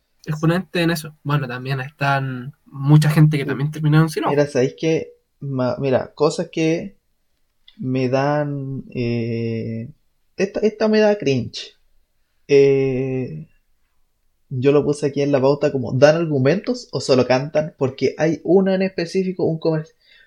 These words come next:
Speaker 2: uno de la propaganda, que solo cantan. Y se parece a la hora-, la, la otra del rechazo, que también cantan una cumbia, y es como, entendí que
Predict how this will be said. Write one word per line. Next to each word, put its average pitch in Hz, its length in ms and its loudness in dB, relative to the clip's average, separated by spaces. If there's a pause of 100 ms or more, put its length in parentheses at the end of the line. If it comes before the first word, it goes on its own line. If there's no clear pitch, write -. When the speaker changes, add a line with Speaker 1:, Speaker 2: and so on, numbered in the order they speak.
Speaker 2:
uno 160 240 -2
de 160 120 2
la 147 280 0
propaganda, 139 460 0
que 143 100 -4
solo 170 300 0
cantan. 160 500 -2 (720)
Y 127 140 -6
se 139 120 0
parece 143 340 2
a - 20 2
la 135 180 4
hora-, 139 220 0
la, 127 160 0
la 120 160 -2
otra 151 320 0
del 160 160 2
rechazo, 175 360 -2
que 160 80 2
también 151 440 4
cantan 190 400 2
una 170 240 0
cumbia, 190 420 2
y 156 100 2
es 165 120 -4
como, 151 400 -2 (880)
entendí 143 600 -2
que 143 800 2